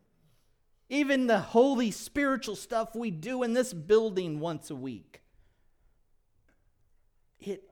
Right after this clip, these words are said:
all comes down to your ability to receive love and give it away. First Corinthians thirteen.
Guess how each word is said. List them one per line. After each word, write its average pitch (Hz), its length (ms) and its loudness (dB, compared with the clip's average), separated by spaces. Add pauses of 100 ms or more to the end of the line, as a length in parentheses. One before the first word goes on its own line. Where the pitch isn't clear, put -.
all 151 540 -12 (140)
comes 143 440 -10
down 151 680 -10 (440)
to - 160 -18
your 160 680 -8 (260)
ability 131 800 -14 (240)
to - 120 -20
receive 117 580 -14
love 104 440 -14 (1300)
and - 180 -20
give - 140 -20
it - 180 -20
away. - 380 -20 (3250)
First - 340 -4
Corinthians 143 600 -8
thirteen. 151 720 -10